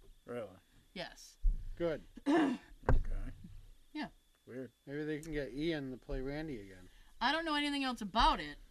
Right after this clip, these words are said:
Speaker 2: other
Speaker 3: Mel-,
Speaker 2: than he's
Speaker 3: Melinda to
Speaker 2: in,
Speaker 3: be the mother.
Speaker 2: other than he's involved in it.
Speaker 1: Hmm.
Speaker 3: I think she's still alive.
Speaker 2: Is
Speaker 1: Interesting.
Speaker 2: Melinda Dillon still alive?
Speaker 3: I think so. I know, um,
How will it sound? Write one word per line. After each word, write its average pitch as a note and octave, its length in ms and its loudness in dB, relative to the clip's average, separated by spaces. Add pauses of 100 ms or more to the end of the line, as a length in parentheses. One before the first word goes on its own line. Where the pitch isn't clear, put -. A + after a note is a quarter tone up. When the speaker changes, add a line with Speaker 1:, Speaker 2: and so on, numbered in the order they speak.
(380)
Speaker 2:
other A3 200 -2
Speaker 3:
Mel-, G#3 80 -2
Speaker 2:
than F#3 260 -2
he's - 60 -14
Speaker 3:
Melinda F3 340 0
to F3 40 0
Speaker 2:
in, D#3+ 60 -2
Speaker 3:
be D#3 120 0
the C#3+ 60 -2
mother. C3+ 400 -4 (540)
Speaker 2:
other A#3 180 0
than G#3+ 160 -2
he's G3+ 200 0
involved F3 440 -4
in - 80 -4
it. - 680 -14
Speaker 1:
Hmm. E3+ 80 -10
Speaker 3:
I F2+ 180 -18
think D3+ 140 -14
she's G2 160 -18
still F2 160 -20
alive. D#2 280 -20 (520)
Speaker 2:
Is F#3 120 -12
Speaker 1:
Interesting. C#4 160 0 (100)
Speaker 2:
Melinda F#4+ 220 -2
Dillon A#4+ 320 -6
still B4+ 200 -10
alive? C5 460 -8 (540)
Speaker 3:
I - 40 -20 (100)
think A3 120 -10
so. A2+ 260 -16 (300)
I G#2+ 40 -18
know, C#3+ 280 -6 (680)
um, G2+ 320 -12